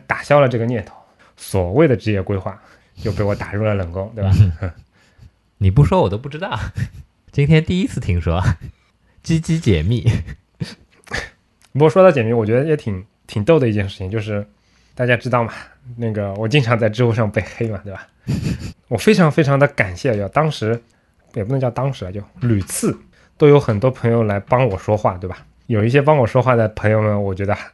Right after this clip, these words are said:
Speaker 1: 呃，我挺好玩的。比如说，他说，“呃，你觉得J J那个知乎上面那些作品都没什么人加薪，哎，水平不行，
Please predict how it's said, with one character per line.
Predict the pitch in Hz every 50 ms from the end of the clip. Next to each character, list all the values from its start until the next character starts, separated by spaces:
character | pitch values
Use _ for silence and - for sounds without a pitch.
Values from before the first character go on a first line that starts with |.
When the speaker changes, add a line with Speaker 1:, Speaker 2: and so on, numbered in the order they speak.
| _ _
Speaker 1:
呃， | - 113 107 110 117 - - - - - - _ _
我 | - 120 113 107 104 _ _ _ _
挺 | - - 127
好 | 120 117
玩 | 95 92 98 95
的。 | 92
比 | 92 104
如 | 117
说， | 113 135 139 135 - - - - - - - -
他 | - 127 113
说 | 123 120 117 117 117 - _ _
，“呃， | - 120 117 110 107 104 107
你 | 110 107 104
觉 | 110 120 127
得 | 131 127 131 - -
J | - 127 123
J | 120 123
那 | 123 123 117
个 | 107 107 101 - _ _ _ _
知 | - 120 117
乎 | 120 117
上 | - 123 117
面 | 117 113 113
那 |
些 | 110 113
作 | 113 - 123
品 | 110 - - 98 95 92 95 101 104 120 131
都 | - 160
没 | 139 135
什 | 139 - 131
么 | 113
人 | 113 117 117
加 | - 120 120
薪， | 117 - 135 127 147 - -
哎， | 110
水 | - - 98
平 | 107 127
不 | - 175
行， | - - 92 92